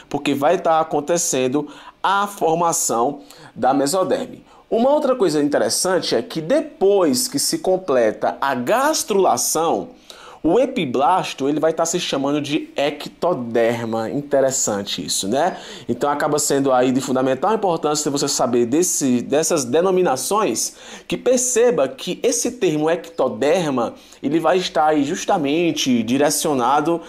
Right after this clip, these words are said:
na terceira semana de desenvolvimento embrionário, beleza? Essa imagem aí, gente, é uma outra imagem que também tá um pouquinho longe de tentar demonstrar o que eu queria mostrar pra vocês.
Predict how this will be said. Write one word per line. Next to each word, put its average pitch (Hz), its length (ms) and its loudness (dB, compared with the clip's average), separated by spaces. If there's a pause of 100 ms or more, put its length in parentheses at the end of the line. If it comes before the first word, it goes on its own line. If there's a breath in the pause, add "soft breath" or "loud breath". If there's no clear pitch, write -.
(320 loud breath)
na 139 220 0
terceira 160 400 0
semana 156 400 2
de 139 40 -4
desenvolvimento 151 840 2
embrionário, 165 640 0
beleza? 131 520 0 (480 loud breath)
Essa - 280 2
imagem 170 420 2
aí, 120 240 2
gente, 107 300 -4
é 143 40 2
uma 175 140 2
outra 226 240 2
imagem 131 460 0
que 123 100 -8
também 185 340 0
tá 185 140 -4
um 247 120 0
pouquinho 269 440 -2
longe 196 480 2
de 208 540 -2
tentar 226 240 0
demonstrar 226 480 0
o 202 40 -2
que 214 60 0
eu 214 60 -2
queria 214 240 0
mostrar 220 340 0
pra 214 140 0
vocês. 214 600 0